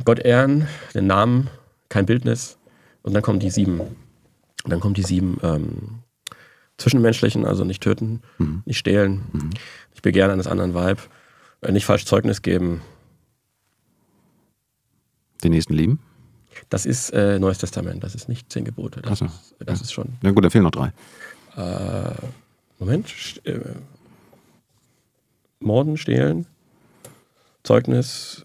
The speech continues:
Speaker 1: ähm, stehlen, Zeugnis, äh, nicht begehren des anderen Weib. Fehlen zwei, fehlen noch.
Speaker 2: Ich dachte, so als überzeugter Katholik kennt man das.
Speaker 1: Nein.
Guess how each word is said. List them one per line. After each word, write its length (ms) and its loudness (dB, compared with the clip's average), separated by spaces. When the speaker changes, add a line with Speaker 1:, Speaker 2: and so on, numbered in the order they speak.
Speaker 1:
ähm, 720 -2
stehlen, 380 -20
Zeugnis, 760 -20
äh, 280 -6
nicht 100 -10
begehren 240 2
des 100 -4
anderen 240 0
Weib. 340 -2
Fehlen 180 0
zwei, 220 2
fehlen 220 0
noch. 220 -6
Speaker 2:
Ich 80 2
dachte, 180 4
so 80 2
als 120 0
überzeugter 340 0
Katholik 280 -4
kennt 140 -6
man 80 -6
das. 100 -6
Speaker 1:
Nein. 440 -2